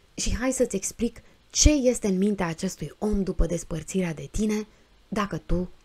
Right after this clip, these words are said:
dispari. De asemenea, dacă îți place acest video în timp ce-l urmărești, te rog frumos să apeși chiar acum butonul like și să te abonezi, pentru că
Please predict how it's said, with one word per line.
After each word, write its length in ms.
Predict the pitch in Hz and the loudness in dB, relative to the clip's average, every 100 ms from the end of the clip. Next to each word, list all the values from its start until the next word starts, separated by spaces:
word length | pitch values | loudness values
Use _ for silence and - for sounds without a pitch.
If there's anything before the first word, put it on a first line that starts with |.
| _ - | _ -8
dispari. 560 | 165 156 - - - - - - | -6 -6 -6 -6 -8 -20 -20 -10
De 120 | 190 202 | 0 0
asemenea, 340 | 196 233 214 | 2 0 -2
dacă 220 | 165 - | -6 -8
îți 120 | 139 | -10
place 300 | - 196 202 | -2 -2 -2
acest 280 | 180 180 160 | -6 -6 -6
video 220 | 165 175 | -4 -2
în 100 | 156 | -2
timp 180 | 156 180 | -2 -4
ce-l 160 | 175 156 | -4 -10
urmărești, 560 | 151 147 170 233 - - - - - - | -8 -8 -6 -6 -8 -20 -20 -20 -20 -4
te 100 | 202 | -2
rog 200 | 214 208 | -2 -8
frumos 360 | - 180 202 | -10 -6 -6
să 120 | - 160 | -6 -10
apeși 360 | 151 - - - | -12 -14 -12 -4
chiar 200 | 254 233 | -2 -2
acum 200 | 202 190 | -4 -6
butonul 380 | 180 185 170 | -4 -4 -4
like 380 | 139 175 196 - | -6 -6 -6 -8
și 200 | - 160 | -12 -12
să 180 | 151 165 | -10 -10
te 120 | 160 | -8
abonezi, 460 | 151 151 147 185 - | -8 -8 -6 -6 -6
pentru 280 | 175 170 - | -10 -10 -10
că 180 | 190 | -8